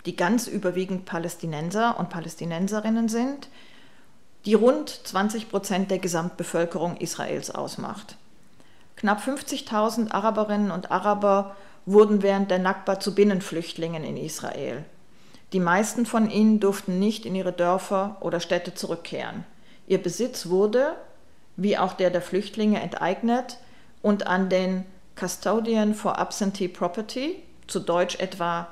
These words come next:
Treuhänder für den Besitz Abwesender, das heißt an den israelischen Staat, übergeben. Auf diese Weise gingen rund siebzig Prozent der arabischen Ländereien in staatlichen Besitz über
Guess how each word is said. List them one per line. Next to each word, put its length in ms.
Treuhänder 580
für 160
den 160
Besitz 360
Abwesender, 920
das 200
heißt 640
an 160
den 120
israelischen 680
Staat, 320
übergeben. 640
Auf 180
diese 280
Weise 380
gingen 280
rund 420
siebzig 460
Prozent 480
der 100
arabischen 500
Ländereien 680
in 100
staatlichen 540
Besitz 360
über 580